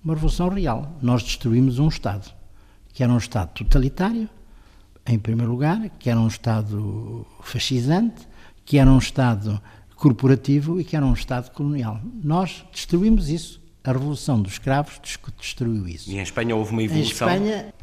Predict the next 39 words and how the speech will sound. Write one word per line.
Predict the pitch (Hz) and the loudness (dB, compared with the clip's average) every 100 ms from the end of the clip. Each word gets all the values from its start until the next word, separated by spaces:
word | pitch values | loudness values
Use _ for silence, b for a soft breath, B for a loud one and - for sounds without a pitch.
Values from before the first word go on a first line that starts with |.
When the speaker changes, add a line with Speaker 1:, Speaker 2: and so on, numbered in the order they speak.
| - | -12
Speaker 1:
em | 139 | -10
Espanha | - - 170 175 | -6 -2 0 0
houve | 147 123 | 0 0
uma | 127 | -2
transição | 110 - 180 185 135 127 110 - 165 | -2 -2 0 0 -2 -4 -6 -4 0
negociada | 170 143 123 151 - - 127 147 143 135 | 4 6 6 2 -2 2 4 4 4 6
e | 123 | 6
acordada. | 139 139 123 110 104 104 90 87 - - B B B B B - | 6 4 0 0 2 0 -4 -10 -14 -18 B B B B B -6
E | |
passou-se | 147 190 - 170 127 - | 2 2 4 2 2 0
dois | 135 147 131 | 0 2 2
anos | 160 156 | 0 0
depois | - 160 160 | -4 0 0
da | 151 | 0
portuguesa, | 165 - 165 127 127 110 117 - - - - - - | -4 -8 -8 -4 -4 -6 -8 -12 -20 -20 -20 -20 -14
com | - 143 139 156 - - | 0 4 4 0 -6 -8
a | 143 | 0
leitura | 139 127 113 127 113 | 2 2 0 -2 -2
que | 107 117 | -2 -6
eles | 104 | -6
fizeram, | - 139 127 156 175 190 | -6 -6 -2 -2 0 0
e | 151 | -2
os | 107 | -4
espanhóis | - 123 127 127 - | -4 -2 0 0 -4
seguiram | 123 135 107 | -4 -2 -2
muito | 110 147 170 - - | 0 0 0 -2 -10
de | |
perto | - 120 139 - B B B | -6 -6 -6 -12 B B B
a | 147 | -2
Revolução | 123 113 107 - 113 | 0 0 -2 -2 -4
dos | 107 | -4
Cravos, | - 139 151 180 196 | -4 -2 -2 -2 -6
e | |
com | 185 - 131 | -6 0 2
a | |
leitura | 120 120 123 135 135 | 2 0 -2 -2 -2
que | - | -2
eles | 147 | -4
fizeram, | - 147 165 175 | -4 -2 0 0